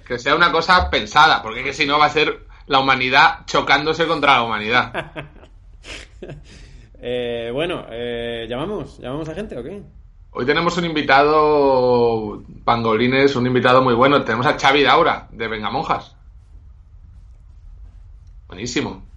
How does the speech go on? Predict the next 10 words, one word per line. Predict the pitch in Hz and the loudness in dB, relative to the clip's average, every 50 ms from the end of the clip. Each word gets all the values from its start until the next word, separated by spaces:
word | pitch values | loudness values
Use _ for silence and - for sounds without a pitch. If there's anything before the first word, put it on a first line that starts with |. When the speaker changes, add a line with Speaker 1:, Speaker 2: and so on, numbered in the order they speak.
| - - - - - | -20 -20 -20 -20 -16
Speaker 2:
Xavi. | - 113 110 101 87 - - - - - - - - - - - - - - | -14 -12 -12 -12 -14 -18 -20 -20 -20 -20 -20 -20 -20 -20 -20 -20 -20 -18 -10
Speaker 1:
Y | - 113 | -6 -6
después | 117 113 120 139 - | -2 0 0 2 2
tenemos | 160 160 156 156 | 4 2 2 2
una | 151 135 | 2 2
sorpresa. | 120 - 120 - - - - - - - 98 98 - - - - - - - - - - - - - - - - - - - - - - - - - - - - - - - - - - - - - - - - - - - - - - - - - - - | 2 0 -2 -4 -6 -10 -10 -4 0 2 4 4 2 0 -4 -8 -10 -12 -12 -10 -10 -10 -10 -10 -10 -12 -12 -12 -12 -12 -12 -10 -10 -10 -10 -10 -10 -10 -10 -8 -8 -8 -8 -8 -10 -8 -8 -8 -8 -8 -8 -8 -6 -6 -6 -4 -4 -6 -6 -6 -6 -2 2
Vamos | 98 104 104 117 | 4 6 6 6
a | 110 92 | 6 6
ver, | 82 - | 4 4
Xavi. | - 123 113 107 104 - | 4 4 6 6 6 4